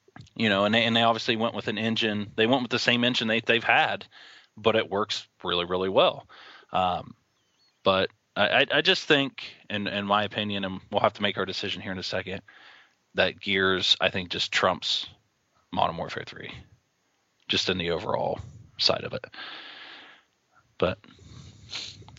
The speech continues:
I don't know if that helps any. Nope. Okay.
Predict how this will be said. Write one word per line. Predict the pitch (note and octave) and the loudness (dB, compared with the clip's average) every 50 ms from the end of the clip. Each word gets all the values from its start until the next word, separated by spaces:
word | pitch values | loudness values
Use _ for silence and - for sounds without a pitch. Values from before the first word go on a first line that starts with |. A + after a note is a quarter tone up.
| - - - - - | -16 -16 -4 4 6
I | G#2 | 6
don't | G2+ F#2+ F#2 | 6 6 4
know | F2+ | 0
if | - - | 0 0
that | F#2+ E2 F#2 | -2 -2 0
helps | A2+ E2+ - - | -2 -4 -4 -6
any. | F2 E2+ E2+ - - - | -8 -8 -8 -8 0 4
Nope. | E3+ F#3 F#3+ - - - | 4 6 6 4 4 6
Okay. | A2+ B2+ B2+ - - G#2+ G2+ F#2+ E2+ G#2 - | 6 6 6 4 2 0 0 2 2 2 2